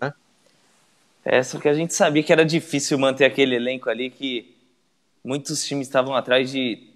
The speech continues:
Speaker 2: todos os jogadores e aquele time ali era muito entrosado e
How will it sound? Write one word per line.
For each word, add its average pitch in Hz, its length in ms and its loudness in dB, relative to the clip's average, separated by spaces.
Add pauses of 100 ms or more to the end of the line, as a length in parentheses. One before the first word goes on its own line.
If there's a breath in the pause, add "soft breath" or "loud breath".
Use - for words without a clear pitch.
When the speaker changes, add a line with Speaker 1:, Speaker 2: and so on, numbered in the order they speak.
Speaker 2:
todos 151 280 4
os 147 60 -10
jogadores 143 800 0 (560)
e 120 1040 -4 (560)
aquele 131 260 -4
time 131 240 -6
ali 123 140 0
era 135 100 0
muito 139 260 -6
entrosado 120 580 0
e 120 520 -4